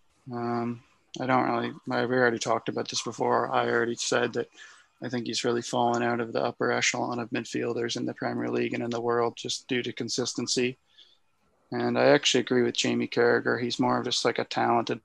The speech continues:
player at this point than a player who actually puts in good performances, 'cause he shows flashes of brilliance, uh, whether it's, like, a,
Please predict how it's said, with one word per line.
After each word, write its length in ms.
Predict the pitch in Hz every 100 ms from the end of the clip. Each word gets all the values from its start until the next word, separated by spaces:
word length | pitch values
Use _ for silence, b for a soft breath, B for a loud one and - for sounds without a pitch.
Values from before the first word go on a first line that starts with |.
| -
player 300 | 123 117 117
at 120 | 117
this 180 | 127 -
point 340 | - 120 117
than 140 | 127 117
a 40 |
player 340 | - 120 117
who 60 | 117
actually 300 | 117 - 117
puts 300 | - 117 -
in 100 | 117
good 160 | 120 -
performances, 840 | 117 120 117 117 120 127 135 - B B B B -
'cause 180 | 120
he 80 | 117
shows 400 | - 123 120 117
flashes 480 | - 117 113 - 117
of 120 | 113
brilliance, 640 | 123 120 123 127 - - _ b b b _ _ _ 120
uh, 160 | 113
whether 380 | 113 120 117 117
it's, 240 | 117 -
like, 160 | 120 113
a, 200 | 113